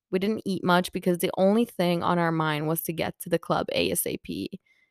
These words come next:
It was a bit hard for me since I was in a relationship and I was the only one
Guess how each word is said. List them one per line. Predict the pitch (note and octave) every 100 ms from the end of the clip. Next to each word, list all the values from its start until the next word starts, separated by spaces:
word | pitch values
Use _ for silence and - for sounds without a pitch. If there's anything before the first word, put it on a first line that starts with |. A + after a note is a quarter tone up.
| _ _ _ -
It |
was | G#3+ G#3
a |
bit | G#3 B3+
hard | - G#3+ F#3 F#3 -
for | - F#3
me | F3 D#3 E3
since | - D#3+ E3
I | E3+
was | E3+ F3
in | F#3+
a |
relationship | F#3+ E3+ D3+ - E3 - F3+ -
and | F3
I | E3+
was | F3
the | F3
only | - E3 E3
one | D#3 B2+ D2+